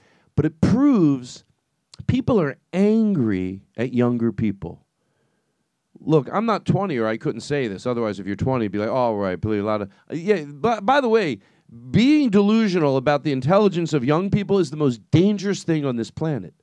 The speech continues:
It's really fucking serious. And it is, and it, and I,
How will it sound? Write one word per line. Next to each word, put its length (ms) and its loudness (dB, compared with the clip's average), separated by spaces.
It's 240 2
really 560 4
fucking 400 -2
serious. 480 -4
And 100 -4
it 120 0
is, 160 -2
and 280 -2
it, 140 -4
and 140 -4
I, 100 -8